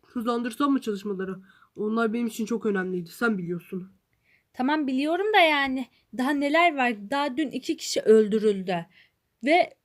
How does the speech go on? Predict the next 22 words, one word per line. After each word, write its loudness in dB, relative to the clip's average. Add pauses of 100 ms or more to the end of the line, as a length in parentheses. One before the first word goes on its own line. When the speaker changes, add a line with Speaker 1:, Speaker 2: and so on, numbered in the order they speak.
(100)
Speaker 2:
o 4
otelde -4 (560)
biri -4
kardeşlerini -2
kaybetti. -10
Biz -6
onların 0
peşindeyiz. -6
Bir -4
laptopla -2
telefonun -4
peşinde -4
değiliz. -4 (420)
Speaker 1:
Olsun -2
hayatım. -4
Sen -2
yine 0
de 2
hızlandır 0
çalışmaları, -6
tamam -4
mı? -4